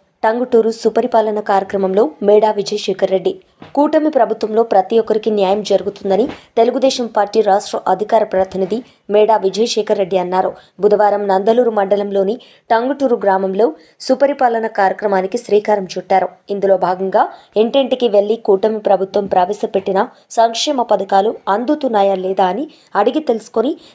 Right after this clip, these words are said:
ప్రభుత్వం ప్రవేశపెట్టిన ప్రజా సంక్షేమ కార్యక్రమాలను మేడా జయశేఖర్ రెడ్డి వివరిస్తూ వారి సమస్యలను అడిగి తెలుసుకున్నారు. వెంటనే సంబంధిత అధికారులతో ఫోన్ ద్వారా మాట్లాడి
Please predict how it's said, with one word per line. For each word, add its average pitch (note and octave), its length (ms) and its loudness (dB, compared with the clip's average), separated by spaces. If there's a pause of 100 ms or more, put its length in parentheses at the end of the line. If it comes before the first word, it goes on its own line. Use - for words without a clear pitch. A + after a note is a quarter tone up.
ప్రభుత్వం C4 440 0
ప్రవేశపెట్టిన A3 800 0 (240)
ప్రజా G#3+ 320 2 (120)
సంక్షేమ G3+ 380 -4
కార్యక్రమాలను F#3+ 760 -2 (320)
మేడా A#3+ 300 4 (100)
జయశేఖర్ G#3 560 -2
రెడ్డి F#3 240 -4
వివరిస్తూ G3 400 -2 (360)
వారి A#3+ 260 2 (120)
సమస్యలను G#3+ 640 -2
అడిగి G#3+ 300 -2
తెలుసుకున్నారు. F#3 580 -4 (320)
వెంటనే G#3+ 360 0 (120)
సంబంధిత A#3+ 400 0 (160)
అధికారులతో G3 480 0 (120)
ఫోన్ G3 240 2
ద్వారా G3 220 2
మాట్లాడి F#3 460 -2